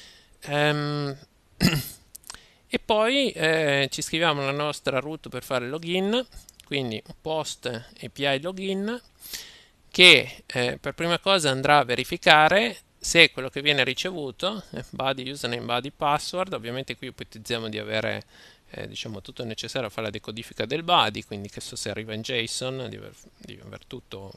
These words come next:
diciamo, predisposto a gestire dei, dei body json. Ehm, la risposta di questa operazione, check user password, che probabilmente va a interrogare il database, quindi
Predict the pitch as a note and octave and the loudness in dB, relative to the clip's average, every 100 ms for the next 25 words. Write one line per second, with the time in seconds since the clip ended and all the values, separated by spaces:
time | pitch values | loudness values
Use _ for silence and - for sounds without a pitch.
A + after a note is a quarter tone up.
0 | B2+ E3+ - G#2 G2 A2+ A2 - B2+ - | -18 -18 -16 -16 -14 -12 -10 -8 -10 -10
1 | G#2 G#2+ - A2 G2+ G2 - - - G#2+ | -12 -8 -4 -4 -6 -10 -12 -12 -10 -4
2 | G#2+ G2+ G2 - E3+ - C3+ A2 A#2 F3+ | -4 -4 -8 -14 -18 -8 -4 -4 -4 -6
3 | B3 - - - - - - - - - | -8 -12 -18 -8 -8 -8 -18 -20 -20 -20
4 | - _ _ - D#3+ E3 E3 E3 D#3 D#3+ | -20 _ _ -2 4 8 8 8 6 2
5 | E3 - - _ - G3 F#3+ - G3 E3+ | -4 -8 -20 _ 4 6 6 4 2 2
6 | - C3 D3 D3 C#3 - A#2+ - C3+ C#3 | 0 -4 0 0 2 4 2 2 0 0
7 | - D#3+ D3+ E3+ F#3 D3+ - C#3+ C3+ B2+ | 2 4 6 4 2 0 -2 -6 -6 -2
8 | C#3+ D3 - B2 A2 A#2 G#2+ A#2 D3 B2 | 2 2 2 -6 -8 -8 -8 -8 -6 -4
9 | A2 A2+ A2+ A2+ A2 G#2+ A2 A2 - A#2 | -4 -4 -6 -6 -4 -4 -6 -8 -8 0
10 | D#3+ B2 A2 - G#2+ G#2 | 4 4 4 -4 -8 -14